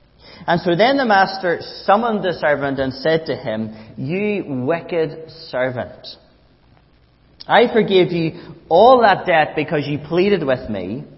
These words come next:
And should you not have had mercy on your fellow servant as I had mercy on you?" And we're told in anger his master delivered him to the jailers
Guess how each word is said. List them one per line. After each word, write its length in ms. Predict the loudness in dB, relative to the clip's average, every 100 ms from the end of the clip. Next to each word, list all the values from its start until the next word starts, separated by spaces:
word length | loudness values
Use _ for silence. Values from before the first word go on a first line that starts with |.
| -20 _ _ _ _ _ _ _ _ _ _ _ -10 -2
And 160 | 0
should 280 | 0 -2 -2
you 140 | -2 -2
not 320 | 2 2 0
have 120 | 0
had 200 | 0 0
mercy 520 | 2 2 2 -2 -2
on 200 | 0 0
your 160 | 0 -2 -4 0
fellow 340 | 2 4 2
servant 480 | 0 -2 -2 -2 -6
as 240 | -4 -4
I 680 | -2 -2 0 0 -2 -6 -10
had 140 | -8 -4
mercy 600 | -2 -4 -4 -8 -8 -10 -20 _ -10
on 260 | -8 -8
you?" 340 | -6 -8 -10 -18 -20 _ _ _ _ _ _ _ _ _ _ _ _ _ _ _ _ _ _ _ -12
And 100 | -10
we're 120 | -8
told 240 | -4 -2
in 80 | -2
anger 300 | -2 -2 -2
his 160 | -2 -4
master 380 | -6 -6 -6 -6
delivered 440 | -2 0 0 -2
him 220 | -6 -8
to 100 | -8
the 120 | -10 -6
jailers 600 | -4 -2 -4 -6 -14